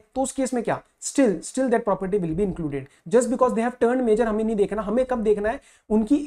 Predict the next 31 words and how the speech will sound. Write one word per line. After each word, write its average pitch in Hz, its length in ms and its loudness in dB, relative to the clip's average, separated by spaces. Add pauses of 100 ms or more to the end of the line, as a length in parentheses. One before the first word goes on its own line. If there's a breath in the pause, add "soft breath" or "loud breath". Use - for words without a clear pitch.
एज 262 120 0
कब 247 180 2
कंसीडर 220 360 2
करनी 208 220 -2
है, 247 80 -2
जब 196 160 -2
ये 247 160 -4
ट्रांसफर 180 500 -4
करा 165 200 -4
गया 139 180 -8
है। - 100 -18 (300)
उसके 226 200 -2
बाद 247 180 2
तो 269 60 2
वो 269 80 2
बड़े 220 180 6
तो 240 120 2
होंगे, 262 380 0
एक 190 120 0
दो 226 80 0
तीन 240 180 -2
साल 226 140 -2
तो 226 100 0
लग 220 140 0
ही 240 60 0
जाते 220 260 0
हैं 208 120 0 (100)
प्रोसीडिंग्स 190 440 -4
में, 180 120 -10 (260 soft breath)
राइट? 311 260 2 (300 soft breath)
अच्छा, - 200 -8